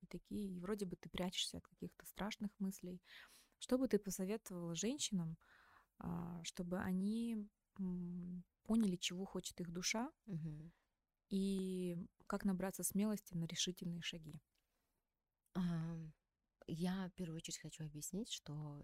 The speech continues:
Speaker 2: все эмоции, а, негативные или позитивные, они все должны быть.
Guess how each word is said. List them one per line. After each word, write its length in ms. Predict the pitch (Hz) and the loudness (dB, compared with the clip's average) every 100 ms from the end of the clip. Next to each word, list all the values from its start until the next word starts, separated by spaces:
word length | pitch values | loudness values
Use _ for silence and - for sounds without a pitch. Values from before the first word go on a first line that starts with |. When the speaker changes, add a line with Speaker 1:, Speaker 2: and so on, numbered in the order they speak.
| - | -2
Speaker 2:
все 300 | - 165 156 | 0 0 -4
эмоции, 840 | 151 151 196 - - 170 156 156 - | -4 -2 -4 -6 -10 -8 -8 -10 -6
а, 200 | 143 143 | -6 -4
негативные 720 | 143 147 - - 175 165 147 | -4 -4 -8 -6 -4 -2 -4
или 100 | 143 | -6
позитивные, 760 | 143 143 151 - 160 180 160 - - _ _ | -6 -6 -6 -6 -2 0 -2 -4 -18 _ _
они 260 | 147 143 143 | -6 -6 -4
все 380 | - - 165 180 _ _ - | -6 -4 -4 -6 _ _ -4
должны 340 | 143 131 147 | -2 0 -4
быть. 360 | 139 131 - | -4 -8 -8